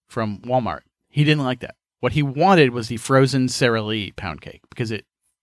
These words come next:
this stuff, which is, I'm sure, tastes better, is not what he wanted. So he wants this other thing.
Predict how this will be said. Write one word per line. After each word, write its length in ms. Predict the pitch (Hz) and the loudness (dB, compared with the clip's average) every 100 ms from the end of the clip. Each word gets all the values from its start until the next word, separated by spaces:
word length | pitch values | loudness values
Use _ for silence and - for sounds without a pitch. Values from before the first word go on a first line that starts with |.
| _ _ _ | _ _ _
this 220 | 143 - - _ _ | -4 -4 -10 _ _
stuff, 500 | - - 208 143 131 | -10 2 6 6 4
which 160 | 139 139 | -2 0
is, 160 | 135 131 | -2 -2
I'm 100 | 127 | -6
sure, 360 | 131 - 185 170 | -4 0 2 2
tastes 280 | - 165 - | 2 0 0
better, 300 | 113 101 - | -4 -4 -8
is 140 | 110 | -6
not 220 | 123 113 - | -4 -4 -6
what 140 | 110 | -10
he 100 | 117 | -10
wanted. 260 | 107 - _ _ | -12 -20 _ _
So 100 | 120 | -6
he 60 | 135 | -4
wants 180 | 156 | -2
this 140 | 143 120 | -2 -4
other 160 | 101 | -6
thing. 160 | 101 | -10